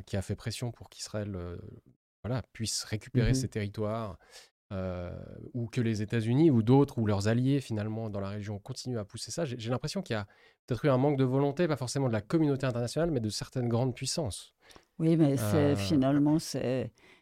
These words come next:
Speaker 3: c'est quoi l'Union européenne,
Speaker 2: Mhm.
Speaker 3: les États-Unis, euh, qui ont un peu fermé les yeux
Speaker 1: Oui,
Speaker 3: et
Speaker 1: c'est
Speaker 3: qui,
Speaker 1: l'Alliance
Speaker 3: qui
Speaker 1: Atlantique,
Speaker 3: ont,
Speaker 1: ouais.
Speaker 3: qui ont repoussé, euh, le conflit israélo-palestinien à la marge et qui sont...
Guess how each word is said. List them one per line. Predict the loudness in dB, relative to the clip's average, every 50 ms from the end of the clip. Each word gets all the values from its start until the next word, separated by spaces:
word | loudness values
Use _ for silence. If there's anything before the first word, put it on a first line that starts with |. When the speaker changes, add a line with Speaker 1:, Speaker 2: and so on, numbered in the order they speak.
| _ _ _ -6
Speaker 3:
c'est | -4 -2
quoi | 2 2 4
l'Union | 4 4 4 4 4 4 4 4 2
européenne, | 2 2 0 0 0 0 2 2 4 4 4 4 6 6 6
Speaker 2:
Mhm. | 6
Speaker 3:
les | 6 4 2 2 0 -2
États-Unis, | -2 0 0 0 0 0 0 0 2 4 4 6 6 6 6 6 6 4
euh, | 4 4 2 0
qui | -2 -2 -2
ont | -2 0 0 0 -2 -2
un | -2
peu | -2 -4 -4
fermé | -2 -2 -2 0 0 0 0
les | 0 0 0 0 0
yeux | 0 2 4 6
Speaker 1:
Oui, | 6
Speaker 3:
et | 6
Speaker 1:
c'est | 6
Speaker 3:
qui, | 6 4
Speaker 1:
l'Alliance | 6 8 8 6 6
Speaker 3:
qui | 6
Speaker 1:
Atlantique, | 4 4 4 6 8 10
Speaker 3:
ont, | 10 10
Speaker 1:
ouais. | 8 6 4 4
Speaker 3:
qui | 6 8
ont | 8 10
repoussé, | 10 8 8 6 2 -4 -4 -2 0 2 4 6 6 6 8 6
euh, | 6 6 6 4 4 4
le | 4 2
conflit | 2 2 -2 0 0 -2 -2
israélo-palestinien | 0 0 2 2 2 4 2 2 2 2 0 2 0 -2 -2 0 2 2 4 4 6
à | 4 4
la | 4 4
marge | 4 6 6 6 6 6 4 4 2 0 0 0
et | 0 0 0
qui | -2 -4 -4
sont... | -4 -2 -2 0 0 -2